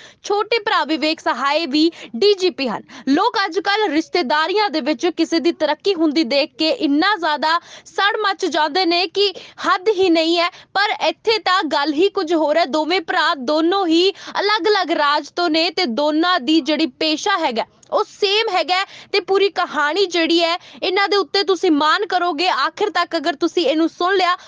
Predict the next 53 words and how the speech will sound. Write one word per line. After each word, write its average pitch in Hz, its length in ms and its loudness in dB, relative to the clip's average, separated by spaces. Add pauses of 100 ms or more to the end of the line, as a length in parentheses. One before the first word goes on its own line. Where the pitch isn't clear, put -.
(100)
ਉਹ - 80 -2
ਪਿਛਲੇ 381 380 0 (140)
ਇੱਕ 403 180 -4
ਸਾਲ 320 320 0
ਤੋਂ 339 140 -4
ਗੁਜਰਾਤ 294 460 0
ਦੇ 302 120 -2
ਡੀ 277 180 -2
ਜੀ 247 120 -4
ਪੀ 330 160 0
ਵਿਵੇਕ, 269 500 0 (340)
ਯਾਨੀ 311 260 0
ਕਿ 381 240 0
ਉੱਨੀ 370 360 2
ਸੌ 392 160 -2 (120)
ਅਠਾਸੀ 320 440 -2
ਬੈਚ 285 300 -2
ਦੇ 285 160 0
ਆਈ 254 220 0
ਪੀ 277 120 -4
ਐਸ 370 160 0
ਅਧਿਕਾਰੀ 311 380 0
ਨੇ 370 60 -4
ਤੇ 403 100 0
ਵਿਕਾਸ, 294 580 -2 (360)
ਜਿਹੜੇ 311 200 2
ਉੱਨੀ 359 260 2
ਸੌ 392 140 0
ਉਣਾਨਵੇਂ 311 460 0
ਦੇ 339 160 2
ਆਈ 302 180 -2
ਪੀ 415 140 -2
ਐਸ 370 140 -2
ਬੈਚ 254 280 -2
ਦੇ 320 140 0
ਵੱਡੇ 311 280 -2
ਭਰਾ 233 260 -2
ਨੇ। - 160 -16
ਤੇ 277 80 -10
ਗੁਜਰਾਤ 311 560 2
ਦੇ 349 120 -2
ਡੀ 311 160 2
ਜੀ 269 120 -4
ਪੀ 302 160 -4
ਵਿਕਾਸ 269 460 -2
ਨੇ 311 120 -4
ਦੱਸਿਆ 302 440 -2 (260)
ਕਿ - 100 -2
ਤਿੰਨਾਂ 453 400 2
ਭਰਾਵਾਂ 311 380 0
ਦਾ 311 220 0
ਉਦੇਸ਼ 285 440 -2
ਸਿਵਲ 302 420 0